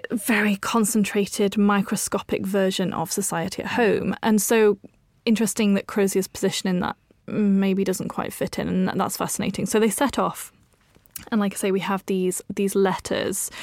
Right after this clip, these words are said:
these letters that go d-, from Greenland, and then it becomes one-sided. So what happens next is kind of a bit of a mystery. They spend several winters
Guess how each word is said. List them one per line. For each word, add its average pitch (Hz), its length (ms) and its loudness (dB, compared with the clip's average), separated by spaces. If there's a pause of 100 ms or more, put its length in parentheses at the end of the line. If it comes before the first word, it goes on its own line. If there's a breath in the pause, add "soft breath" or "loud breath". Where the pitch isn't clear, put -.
(340 loud breath)
these 202 180 2
letters 208 340 0
that - 120 0
go 180 460 2 (640)
d-, - 80 -8 (220)
from 202 240 0
Greenland, 180 580 0
and 185 160 2
then 170 380 -2
it - 120 -4
becomes - 300 -6
one-sided. 175 480 -2
So 226 300 4 (580 loud breath)
what 285 320 4
happens 262 380 2
next - 360 -2 (160)
is 208 280 -6
kind 214 400 2
of 202 80 -2
a 190 60 -2
bit - 240 -6
of - 60 -8
a 180 60 0
mystery. - 800 -4 (400 loud breath)
They 233 160 4
spend 254 500 2
several 202 560 0
winters 190 640 0